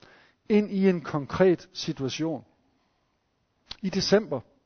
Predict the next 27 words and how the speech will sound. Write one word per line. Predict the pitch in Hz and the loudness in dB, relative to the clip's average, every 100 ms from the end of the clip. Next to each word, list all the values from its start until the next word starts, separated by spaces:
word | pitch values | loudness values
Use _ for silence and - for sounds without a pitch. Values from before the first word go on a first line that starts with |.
| _ _ - - - _ _ _ _ | _ _ -20 -20 -20 _ _ _ _
der | 185 | 0
havde | 165 180 170 | 4 6 6
jeg | 147 | 4
en | 143 | 2
samtale | - 185 233 185 185 180 | 4 4 4 2 2 2
med | 170 196 | 0 0
en | 185 | 0
om | 175 | -2
nogle | 170 156 147 | -2 -4 -4
tanker, | - 165 214 196 | 0 2 2 0
han | 135 147 | 0 0
havde | 143 | 0
gjort | 156 220 165 | 2 0 0
sig. | - 135 _ _ _ - - - - - _ - | -2 -6 _ _ _ -20 -20 -20 -20 -20 _ -6
Og | 160 | 4
da | 185 | 8
jeg | 202 | 8
bad | 196 220 | 8 6
for | 202 180 | 4 0
samtalen, | 170 208 262 185 175 175 170 | 2 2 2 2 4 2 -4
så | - 208 | -6 -2
kom | 214 214 | -2 -2
det | 196 | -4
pludselig | - 233 226 185 | -4 -6 -4 -4
til | - 180 | 0 0
mig, | 208 214 | 2 0
at | 175 151 | 2 0